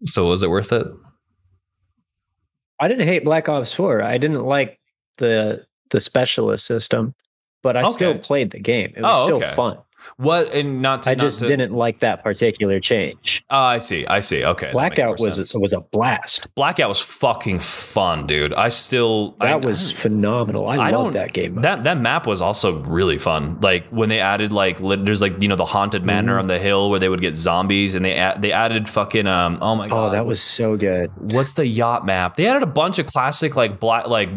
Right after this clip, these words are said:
Speaker 1: uh, Black, uh, Black Ops maps
Speaker 2: Hijacked.
Speaker 1: to the Hijacked, yeah. And then, like, um, the, the penthouse one was also there. It was, uh, yeah, I love that map. I need to actually see <laughs> that game mode still alive. I would love to hop back in and play it.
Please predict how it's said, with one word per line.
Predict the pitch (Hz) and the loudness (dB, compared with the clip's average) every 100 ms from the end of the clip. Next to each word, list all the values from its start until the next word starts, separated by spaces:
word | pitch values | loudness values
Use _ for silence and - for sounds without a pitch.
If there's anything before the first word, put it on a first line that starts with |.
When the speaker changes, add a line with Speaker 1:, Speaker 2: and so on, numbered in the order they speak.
| - | -2
Speaker 1:
uh, | 101 | -2
Black, | 107 110 113 110 | 0 2 2 2
uh, | 107 98 90 | 2 2 0
Black | 85 107 117 | 0 -2 0
Ops | 107 | 0
maps | 101 104 | 2 2
Speaker 2:
Hijacked. | 104 98 107 | 0 2 2
Speaker 1:
to | 160 151 | 2 0
the | - | 0
Hijacked, | - 135 123 113 87 - | 0 0 2 0 0 0
yeah. | 110 104 90 85 | 0 2 0 0
And | 104 113 | -2 0
then, | 117 | 0
like, | 110 104 98 | 2 0 0
um, | 98 98 92 90 87 98 - - | 2 2 2 0 -4 -4 -8 -8
the, | 110 117 - - | -2 -2 -2 -4
the | - | -4
penthouse | - 120 104 95 - | -2 -2 0 0 2
one | 92 92 90 | 0 0 0
was | 92 | 2
also | 95 95 95 | 2 0 0
there. | 92 90 87 | 2 2 0
It | |
was, | 82 - | -2 -2
uh, | 110 | 0
yeah, | 101 85 87 | 0 0 0
I | |
love | 101 87 80 | 0 -2 -2
that | 73 | -2
map. | 76 73 - | 0 -2 -2
I | 113 | -2
need | 220 330 | 0 0
to | 139 | -2
actually | - | -2
see | 104 117 | -2 -2
<laughs> | 101 | 0
that | 160 107 | -4 -2
game | 117 120 | -2 0
mode | 107 | 0
still | - 120 110 | 0 0 0
alive. | 95 98 101 | 0 0 0
I | 107 | 0
would | 120 | 0
love | 120 | -2
to | 104 | -2
hop | 95 | 0
back | 95 92 | -2 -2
in | 95 | -2
and | 87 | 0
play | 90 90 | 0 0
it. | 87 | 0